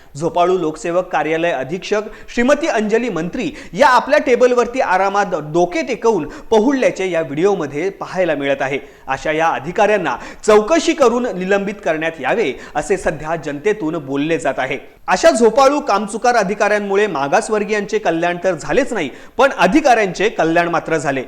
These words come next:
स्वातंत्र्याचा अमृत महोत्सव साजरा होऊन देखील स्वातंत्र्य काय असते हे आदिवासी, बौद्ध व विमुक्त भटक्या समाजाला समजलेच नाहीये. आज देखील हा मागासवर्गीय समाज गाव कुसाबाहेरच राहत असल्याचे पाहायला मिळत आहे.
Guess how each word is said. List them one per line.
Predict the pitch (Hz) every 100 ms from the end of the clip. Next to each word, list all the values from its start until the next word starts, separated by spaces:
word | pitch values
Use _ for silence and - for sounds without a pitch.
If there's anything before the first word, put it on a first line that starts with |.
| - - -
स्वातंत्र्याचा | 165 143 170 170 160 180
अमृत | 170 143 180 214
महोत्सव | 196 196 196 202
साजरा | 190 156 151 170
होऊन | 160 156 226
देखील | 208 202 214 139 - -
स्वातंत्र्य | - 214 - 311 277 320
काय | 294 240 247
असते | 220 - 208 220 - -
हे | 180 220 - -
आदिवासी, | 151 175 262 277 247 196 226
बौद्ध | 156 175 220 165
व | 190 151 185 202
विमुक्त | 175 202 269 -
भटक्या | 294 180 - 196
समाजाला | 190 160 151 165 151 170
समजलेच | 175 190 196 180 165 156
नाहीये. | 139 123 - - -
आज | 127 165
देखील | 151 160 170 185 185 -
हा | 156
मागासवर्गीय | 156 131 143 220 220 208 185 196
समाज | 202 160 156 175 - - - 151
गाव | 170 247
कुसाबाहेरच | 262 254 208 165 151 156 165 175 -
राहत | 147 147 170 170
असल्याचे | 156 160 151
पाहायला | 196 175 160 160
मिळत | 160 151 143
आहे. | 139